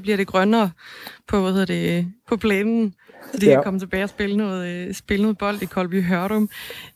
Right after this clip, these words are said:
Speaker 2: Ja.
Speaker 1: <laughs> Jens Peter Svare, du skal have tusind tak, fordi du var med her til lige at give os en rundtur i, hvad der sker i det nordjyske.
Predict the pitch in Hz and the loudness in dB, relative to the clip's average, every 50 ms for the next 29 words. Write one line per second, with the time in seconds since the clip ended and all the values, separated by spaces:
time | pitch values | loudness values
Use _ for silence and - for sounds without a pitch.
0 | _ - 127 - 226 214 185 180 170 - 208 185 - - 226 202 - - - - | _ 4 4 6 6 4 4 2 4 4 4 2 4 2 0 0 -2 -6 -12 -12
1 | - - - - - 190 170 220 208 208 214 196 214 196 190 196 180 - - 175 | -10 -10 -8 -6 -2 2 4 4 4 4 2 -2 -2 -2 0 -2 -4 -2 -2 0
2 | 165 170 196 208 - - - - - - - 214 202 196 226 208 202 202 190 180 | 2 2 2 0 -2 -8 -14 -16 -12 -4 -2 0 2 4 4 4 4 4 4 4
3 | 170 175 - 240 233 220 214 - 208 220 226 - - 226 208 196 190 196 196 202 | 2 2 2 2 2 2 2 2 0 -2 0 0 0 0 0 0 0 0 2 4
4 | 208 226 226 233 208 190 - 220 208 214 220 196 - 208 214 214 202 214 196 175 | 4 4 4 4 2 2 0 0 0 0 0 0 2 2 2 2 4 2 2 4
5 | 185 214 233 226 - 240 214 - - 196 180 190 196 208 - - 220 208 190 185 | 2 2 2 0 0 0 0 0 0 0 0 0 0 0 0 0 0 0 2 2
6 | 185 180 175 175 175 185 196 208 233 262 269 262 247 - - 233 214 | 0 0 2 2 2 2 2 2 2 2 2 0 0 -2 -4 -6 -6